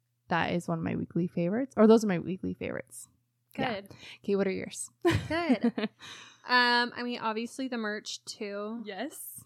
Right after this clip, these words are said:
Speaker 2: Going off
Speaker 1: It
Speaker 2: of
Speaker 1: looks so
Speaker 2: that.
Speaker 1: cute on you.
Speaker 2: Thank you.
Speaker 1: I'm so excited.
Speaker 2: I,
Speaker 1: <laughs>
Speaker 2: I love the merch. Um, I will say we're very, very picky about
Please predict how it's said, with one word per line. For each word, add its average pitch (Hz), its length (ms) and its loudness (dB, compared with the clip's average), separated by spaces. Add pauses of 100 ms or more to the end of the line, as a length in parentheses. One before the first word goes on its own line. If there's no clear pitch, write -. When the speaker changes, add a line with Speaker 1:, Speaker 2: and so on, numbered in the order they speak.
(140)
Speaker 2:
Going 214 220 -10
off 208 220 -8
Speaker 1:
It 220 60 -4
Speaker 2:
of 220 40 -4
Speaker 1:
looks 220 180 0
so 196 140 -2
Speaker 2:
that. 185 140 -8
Speaker 1:
cute 175 120 -4
on 170 160 -6
you. 196 200 -6 (280)
Speaker 2:
Thank 208 240 -18
you. 220 60 -16
Speaker 1:
I'm 214 240 -12
so 226 140 -16
excited. 240 400 -16
Speaker 2:
I, 226 200 -10 (220)
Speaker 1:
<laughs> - 220 -16
Speaker 2:
I 220 300 -10 (260)
love 190 180 -8 (100)
the 220 60 -10
merch. 196 680 -10 (520)
Um, 202 460 -4 (260)
I 214 160 -6
will 214 160 -6
say 240 220 -10
we're 269 340 -6
very, 226 420 -4
very 226 300 -4
picky 208 540 -8
about 196 360 -6